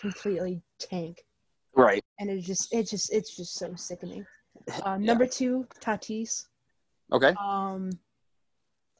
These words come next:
Speaker 1: I think just what he brings, again, feel, again, I mean, he is, he's what Trevor Story is.
Speaker 2: Yeah. Just a younger,
Speaker 1: And
Speaker 2: flashier version.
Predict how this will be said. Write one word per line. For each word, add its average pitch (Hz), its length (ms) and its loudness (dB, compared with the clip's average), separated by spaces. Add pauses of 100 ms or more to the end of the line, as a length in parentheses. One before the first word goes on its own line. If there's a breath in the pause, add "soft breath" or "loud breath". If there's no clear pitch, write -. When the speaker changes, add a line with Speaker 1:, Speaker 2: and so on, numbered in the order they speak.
Speaker 1:
I 196 60 -16
think 254 160 0
just 247 120 -6
what 226 120 0
he 214 100 0
brings, 190 640 -6 (420)
again, 196 400 -4
feel, 214 380 -2 (100)
again, 190 420 -6 (1200)
I - 40 4
mean, 247 180 6
he - 380 6
is, 240 320 4
he's 233 640 0
what 214 240 -2 (180)
Trevor 202 280 -4
Story 185 340 -8
is. - 260 -12 (720)
Speaker 2:
Yeah. 131 120 4 (560)
Just 123 180 2
a 123 60 4
younger, 120 420 6
Speaker 1:
And 101 120 -2
Speaker 2:
flashier 117 440 4
version. 107 340 -6